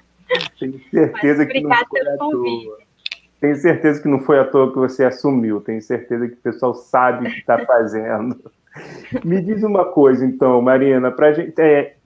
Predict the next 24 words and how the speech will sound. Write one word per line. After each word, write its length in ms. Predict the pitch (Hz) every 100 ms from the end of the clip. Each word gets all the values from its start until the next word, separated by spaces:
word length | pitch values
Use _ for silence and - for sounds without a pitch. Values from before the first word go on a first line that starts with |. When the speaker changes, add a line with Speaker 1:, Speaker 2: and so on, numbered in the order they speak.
| _
Speaker 2:
a-, 220 | 139 156
acho 100 | 160
que 80 | 156
é 40 | 180
importante 420 | 180 151 165 160
a 60 |
gente 100 | 160
pensar 300 | - 151 151
o 60 | 147
seguinte: 500 | 147 127 113 107 _
o 100 | _
Papo 300 | - 160 160
de 100 | 135
Pé, 540 | - 147 147 139 127 -
ele 280 | 131 127 131
tem 360 | 139 135 135
pessoas 680 | 131 135 131 - 127 127 123
que 120 | _
são 300 | - 127 120
doutores, 920 | 117 113 - - 160 175 165 151 139 -
professores 500 | 123 127 120 131 123
universitários, 1040 | 120 120 _ - 143 156 180 160 135 127
como 180 | 131 131
você, 440 | 147 147 196 208